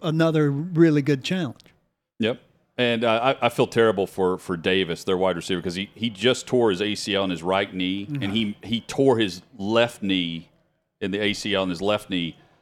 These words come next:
Speaker 2: It was November of last year. So he worked to come back,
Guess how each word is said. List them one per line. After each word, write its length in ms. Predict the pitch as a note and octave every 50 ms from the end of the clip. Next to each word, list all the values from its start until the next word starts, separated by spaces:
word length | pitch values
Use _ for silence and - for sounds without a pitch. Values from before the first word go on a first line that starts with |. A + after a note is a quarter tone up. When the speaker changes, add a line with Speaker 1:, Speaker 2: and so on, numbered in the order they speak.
| _ _ -
Speaker 2:
It 60 | G#2
was 140 | G#2 F#2+ F#2
November 560 | A2+ G#2+ F#2+ E2 E2+ G2+ A2+ A#2 G2+ G2+ G2+
of 120 | G2 F2+
last 360 | F#2 F#2+ F#2 F2+ E2+ - - -
year. 200 | G2 F#2 D#2+ D2+
So 160 | - - G2+
he 120 | G2+ G#2+
worked 500 | F#2+ F2 F#2 F#2+ A2+ C#3 C#3 B2+ C#3+ -
to 40 | -
come 260 | - - B2+ A2 F#2
back, 540 | F2 G#2 A2+ A2+ G#2 F#2+ - - - - -